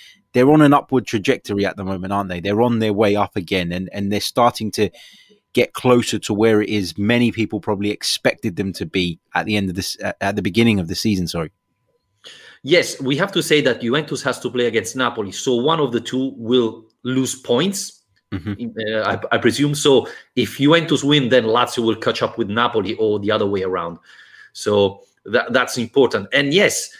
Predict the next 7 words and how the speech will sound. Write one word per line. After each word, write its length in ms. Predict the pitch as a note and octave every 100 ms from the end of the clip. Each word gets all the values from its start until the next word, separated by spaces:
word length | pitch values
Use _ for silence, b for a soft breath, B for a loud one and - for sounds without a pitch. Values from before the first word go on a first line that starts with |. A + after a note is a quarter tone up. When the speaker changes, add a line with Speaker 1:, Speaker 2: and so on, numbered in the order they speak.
| B -
Speaker 2:
uh, 380 | A#2 A#2 A#2 A#2 - -
finally, 640 | F3 F3 F3 F3+ F#3+ - _ _
without 320 | A#2+ C3+ F#3+
the 80 | D#3+
Champions 480 | - C#3+ C3 D3 D3
League, 300 | D3 D3 - _ _ _ _
th-, 140 | A2+